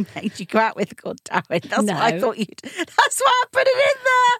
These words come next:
Speaker 2: I went out with someone called Darren.
Speaker 1: No, Darren, do you remember I worked with him at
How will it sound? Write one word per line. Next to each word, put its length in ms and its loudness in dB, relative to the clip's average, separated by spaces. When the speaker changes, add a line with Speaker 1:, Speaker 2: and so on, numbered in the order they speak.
Speaker 2:
I 240 2
went 160 2
out 160 -8
with 100 -8
someone 300 -10
called 260 -8
Darren. 460 -10
Speaker 1:
No, 120 -6
Darren, 380 -8
do 80 -16
you 40 -20
remember 280 -4
I 80 -6
worked 420 -6
with 100 -18
him 140 -12
at 80 -16